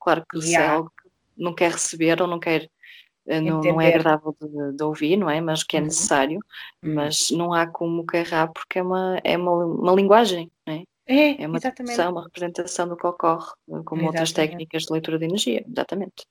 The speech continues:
Speaker 2: Exatamente. Então, e por último, tu,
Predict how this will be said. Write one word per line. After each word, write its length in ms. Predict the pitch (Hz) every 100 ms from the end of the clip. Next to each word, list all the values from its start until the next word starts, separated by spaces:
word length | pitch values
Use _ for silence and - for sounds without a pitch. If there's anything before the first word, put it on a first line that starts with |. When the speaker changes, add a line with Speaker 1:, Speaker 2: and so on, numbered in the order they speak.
| _ 202
Speaker 2:
Exatamente. 840 | 180 151 143 185 185 180 175 - _ - - 254 247
Então, 380 | 214 285 302
e 340 | 311 302 294 269
por 120 | - 240
último, 340 | 180 180 165
tu, 680 | - 240 247 254 247 240